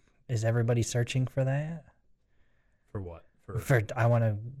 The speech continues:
Speaker 1: coach the biggest brand," or is Kirby Smart saying, "Man, I got it rolling right here. Why would I mess with it?"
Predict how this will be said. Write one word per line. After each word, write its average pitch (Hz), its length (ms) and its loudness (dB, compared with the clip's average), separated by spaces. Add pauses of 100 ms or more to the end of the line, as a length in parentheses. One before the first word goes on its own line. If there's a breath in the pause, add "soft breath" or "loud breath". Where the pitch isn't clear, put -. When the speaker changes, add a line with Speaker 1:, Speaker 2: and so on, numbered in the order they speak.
(240)
Speaker 1:
coach - 320 0
the 123 100 0
biggest 120 440 0
brand," 131 460 2
or 120 200 2
is 107 100 2
Kirby 120 320 0
Smart 120 380 0
saying, 117 320 0
"Man, 120 200 2
I 123 80 2
got 120 140 4
it 110 100 -2
rolling 117 420 4
right 107 240 0
here. 120 240 0
Why 107 160 0
would 113 140 2
I 101 60 -2
mess 110 300 -4
with 101 160 -14
it?" 117 120 -16